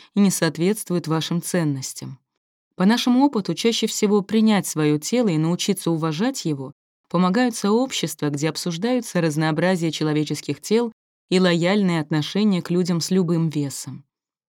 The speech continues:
Если вы будете регулярно видеть людей разной расовой принадлежности, отличающихся по комплекции, физическим способностям и возрасту, это существенно повлияет на ваше отношение к собственному телу.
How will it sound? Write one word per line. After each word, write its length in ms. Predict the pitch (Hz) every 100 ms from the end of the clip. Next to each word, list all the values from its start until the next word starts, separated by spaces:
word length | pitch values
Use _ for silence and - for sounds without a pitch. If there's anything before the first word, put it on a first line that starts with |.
| -
Если 260 | 175 170 175
вы 100 | 165
будете 400 | 175 156 - 170
регулярно 600 | 156 175 180 170 151 151
видеть 300 | 151 147 -
людей 340 | 151 156 160
разной 440 | 151 147 143 147 -
расовой 480 | 151 151 143 147 143
принадлежности, 1000 | 147 143 143 147 214 220 151 - - - _ _ _ -
отличающихся 880 | 175 196 196 220 190 - 165 -
по 100 | 151
комплекции, 960 | 156 170 151 - 202 269 - - 208 190
физическим 600 | - 170 180 160 - 156
способностям 800 | - 156 - 226 214 - 160 151
и 60 |
возрасту, 640 | 143 254 226 151 - 139 127 _ _ -
это 200 | 202 208
существенно 800 | - 196 - 262 - 220 220 202
повлияет 800 | 196 185 185 170 226 226 151
на 100 | 151
ваше 240 | 151 156 156
отношение 760 | 151 156 151 - 233 247 226 202
к 60 |
собственному 760 | - 175 170 - 175 175 170 170
телу. 560 | 156 147 143 135 131